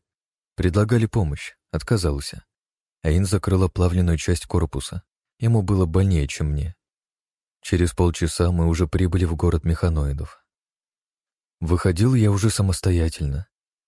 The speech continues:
Стресс от пережитого прошел быстро. Я жив, и ладно. И ум тоже оклемался. Эйн периодически поглядывал на напарника.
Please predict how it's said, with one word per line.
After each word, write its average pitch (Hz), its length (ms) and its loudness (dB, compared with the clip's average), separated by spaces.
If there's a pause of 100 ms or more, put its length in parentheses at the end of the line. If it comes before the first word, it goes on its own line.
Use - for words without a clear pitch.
Стресс 110 420 0
от 104 100 0
пережитого 95 600 0
прошел 98 400 0
быстро. 85 480 -4 (560)
Я 82 240 2
жив, 85 540 0
и 101 100 0
ладно. 87 500 0 (540)
И 82 100 0
ум 120 160 2
тоже 92 280 2
оклемался. 78 680 -2 (800)
Эйн 95 280 2
периодически 95 680 0
поглядывал 92 540 2
на 90 100 2
напарника. 87 640 0